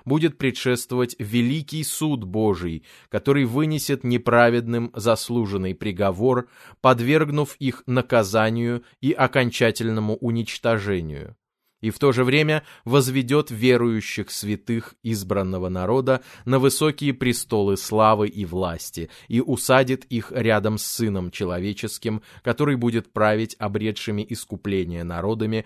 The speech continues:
во имя Бога. Представители этой группы верили даже, что в новое царство могут быть допущены многие благочестивые неевреи.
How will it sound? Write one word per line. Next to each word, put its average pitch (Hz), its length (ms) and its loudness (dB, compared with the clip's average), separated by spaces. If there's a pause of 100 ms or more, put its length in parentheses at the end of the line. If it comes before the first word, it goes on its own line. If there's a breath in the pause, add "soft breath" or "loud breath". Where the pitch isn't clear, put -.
(140 loud breath)
во 110 260 2
имя 95 380 -2
Бога. 92 600 -4 (1200 soft breath)
Представители 127 720 2
этой 107 260 2
группы 135 420 2
верили 131 400 6
даже, 123 380 2
что - 260 -2
в 104 120 -4
новое 110 400 2
царство 120 580 0
могут 110 300 -2
быть 95 240 -2
допущены 127 680 -2
многие 113 680 0
благочестивые 95 1200 -2
неевреи. 87 880 -6